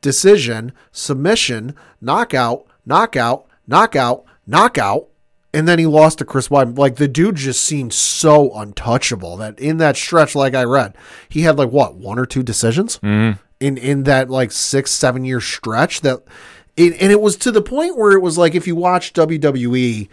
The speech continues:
Speaker 1: or W W F and, like, you've got that champion that just seems unbeatable, that, like, oh, they're just beating the shit out of everybody. They're, they're winning over everybody.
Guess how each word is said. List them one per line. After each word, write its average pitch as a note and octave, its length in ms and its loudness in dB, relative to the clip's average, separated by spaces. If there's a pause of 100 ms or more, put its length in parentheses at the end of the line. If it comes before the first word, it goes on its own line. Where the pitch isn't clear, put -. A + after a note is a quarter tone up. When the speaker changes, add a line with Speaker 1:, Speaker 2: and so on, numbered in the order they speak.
(360)
Speaker 1:
or B2+ 140 -2
W C3+ 260 2
W A#2 320 0
F A2 220 -4
and, A#2+ 100 -6
like, A#2+ 180 -2
you've B2 120 -4
got C3 180 4
that B2 160 0
champion A2 520 -8
that G#2+ 80 -8
just G#2 280 -8
seems A2 240 -8
unbeatable, G2 800 -14 (360)
that, B2+ 120 0
like, B2 240 -4
oh, C#3 200 4
they're B2 140 -2
just A#2+ 180 -4
beating C3 180 -4
the A#2+ 40 -8
shit C3 220 -2
out B2 160 0
of A#2+ 40 0
everybody. A2+ 280 -4
They're, A#2+ 180 0
they're A#2+ 300 0
winning B2 420 -2
over A2 280 -4
everybody. G#2+ 520 -8